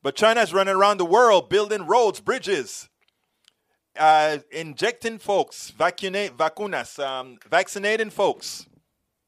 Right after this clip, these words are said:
What we're doing? Well, we finally decided to give a half a billion vaccines, right? We have to be more,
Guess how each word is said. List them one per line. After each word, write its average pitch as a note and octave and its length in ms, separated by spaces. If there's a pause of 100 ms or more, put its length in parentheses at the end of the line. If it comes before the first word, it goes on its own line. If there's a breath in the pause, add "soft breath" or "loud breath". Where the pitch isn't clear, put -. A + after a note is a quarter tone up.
(1040)
What C3+ 320
we're F3+ 180
doing? F#3 380 (960)
Well, G#2+ 220
we B2 100
finally E3 400
decided D#3 400
to C#3+ 60
give D3+ 160
a D3 60
half D3+ 200
a C#3+ 60
billion D#3 320
vaccines, D3+ 520
right? D#3+ 280 (1200)
We D3+ 220
have D3+ 280
to C3 100
be A2 400
more, A2 680